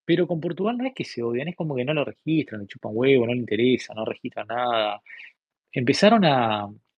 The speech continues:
a tener presente porque era un lugar barato para ir a, a boludear, pero después como que no,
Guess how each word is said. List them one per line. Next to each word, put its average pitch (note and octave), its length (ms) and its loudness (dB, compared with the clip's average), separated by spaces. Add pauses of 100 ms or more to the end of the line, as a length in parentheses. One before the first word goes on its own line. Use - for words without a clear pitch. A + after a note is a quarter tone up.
(180)
a A2+ 200 -4
tener C#3+ 280 0
presente F3+ 460 -2
porque C3+ 140 6
era C#3 80 4
un C#3 60 0
lugar C3+ 180 6
barato C3 280 4
para A2+ 180 0
ir A#2+ 120 0
a, A#2+ 40 2
a A2 260 -2
boludear, G#2 520 0
pero G#2 140 -4
después F#3+ 240 -4
como D3+ 180 -4
que A2 80 -2
no, G#2+ 380 -6